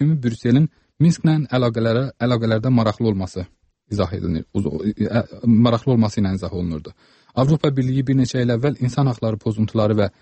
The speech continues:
seçkilərdə saxtakarlığa görə Belarusun prezidenti də daxil olmaqla yüksək rütbəli rəsmilərinə viza qadağaları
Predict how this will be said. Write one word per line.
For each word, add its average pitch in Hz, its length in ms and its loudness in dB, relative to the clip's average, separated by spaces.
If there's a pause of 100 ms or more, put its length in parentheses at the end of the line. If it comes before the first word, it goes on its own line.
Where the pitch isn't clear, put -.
(200)
seçkilərdə 113 480 0
saxtakarlığa 107 720 -2
görə 143 160 2 (340)
Belarusun 127 380 2
prezidenti 135 400 -2
də 131 140 -2
daxil 123 260 0
olmaqla 120 380 2 (360)
yüksək 135 360 0
rütbəli 107 340 0
rəsmilərinə 110 500 2
viza 120 220 0
qadağaları 87 500 -4